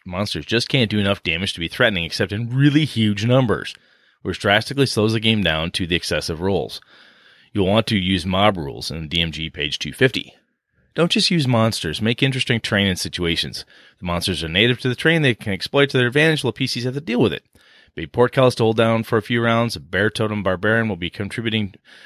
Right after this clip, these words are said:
by doing that and probably getting attacked, while not contributing to the party's damage for a few rounds. While the rules allow you to alter monsters by adding class levels,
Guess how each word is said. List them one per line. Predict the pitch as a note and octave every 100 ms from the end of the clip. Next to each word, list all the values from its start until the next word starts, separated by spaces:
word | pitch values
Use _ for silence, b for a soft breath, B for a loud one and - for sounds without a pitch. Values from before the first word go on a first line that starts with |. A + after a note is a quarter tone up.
| B
by | F2+
doing | F2 F2+ F#2+
that | C3+ A2
and | G#2+
probably | F#2 D#2+
getting | D2 D2
attacked, | - C3 C3 C3 -
while | G2
not | G#2+ -
contributing | A#2 G#2 F#2+
to | F#2+
the | -
party's | F2 F2
damage | F2+ E2+ E2+
for | D2+
a |
few | - C#2
rounds. | B1 - - - _ _ _ _ _ _ _ _ _ _ _ _ _ -
While | -
the | A2
rules | A2+ C#3+ A#2+
allow | B2+ A#2
you | A#2+
to | A2 G2+
alter | G2 G2
monsters | F#2+ A2+ A#2+ F#2
by | E2
adding | D#2
class | D2 A2+ B2
levels, | C#3+ C3 C#3